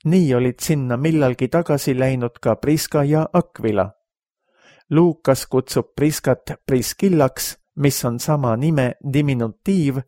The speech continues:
ehk vähendusvorm. Ta tähendab väikest Priskat.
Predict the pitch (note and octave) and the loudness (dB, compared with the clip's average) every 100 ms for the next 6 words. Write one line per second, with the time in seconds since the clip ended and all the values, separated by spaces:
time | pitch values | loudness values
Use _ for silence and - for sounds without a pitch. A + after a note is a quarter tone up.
0 | _ _ - D3 D3 - - - - E3 | _ _ -2 0 0 -2 -18 -10 -2 0
1 | C3 A#2 A2+ C#3 G#2+ F2 F2+ A2 _ _ | 0 -2 -4 0 0 0 -8 -16 _ _
2 | _ _ _ - - - C3 E3 D3+ B2 | _ _ _ -20 -8 -2 0 2 0 0
3 | A2+ B2 - C#3+ E3+ E3+ - D3+ - - | -2 -2 -4 -2 0 0 -2 -4 -4 -2
4 | E3+ D3 - - - - | 0 0 -4 -10 -12 -20